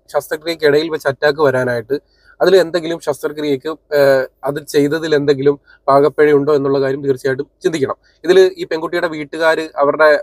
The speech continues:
ബന്ധുക്കൾ പറയുന്ന ഒരു ഭാഗമുണ്ട്, അത് നമുക്ക് ഇതിൽ കേൾക്കണം. ഏഹ്, അത് തീർച്ചയായിട്ടും കേൾക്കാം. അതിനപ്പുറത്തേക്ക് എനിക്ക് പറയാനുള്ള ഒരു കാര്യം എന്ന് പറഞ്ഞു കഴിഞ്ഞാൽ ഇവിടെ നഷ്ടപ്പെട്ടിരിക്കുന്നത് വെറും മുപ്പത്തിയൊന്ന് വയസ്സ് മാത്രമായ ഒരു പെൺകുട്ടിയാണ്.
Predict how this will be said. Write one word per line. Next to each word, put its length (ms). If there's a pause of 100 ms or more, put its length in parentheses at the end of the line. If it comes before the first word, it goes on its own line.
ബന്ധുക്കൾ 360
പറയുന്ന 320
ഒരു 60
ഭാഗമുണ്ട്, 460
അത് 100
നമുക്ക് 180
ഇതിൽ 120
കേൾക്കണം. 340 (420)
ഏഹ്, 340
അത് 140
തീർച്ചയായിട്ടും 500
കേൾക്കാം. 280 (340)
അതിനപ്പുറത്തേക്ക് 460
എനിക്ക് 160
പറയാനുള്ള 300
ഒരു 120
കാര്യം 160
എന്ന് 100
പറഞ്ഞു 180
കഴിഞ്ഞാൽ 320 (560)
ഇവിടെ 140
നഷ്ടപ്പെട്ടിരിക്കുന്നത് 680
വെറും 160
മുപ്പത്തിയൊന്ന് 520
വയസ്സ് 220
മാത്രമായ 400
ഒരു 120
പെൺകുട്ടിയാണ്. 540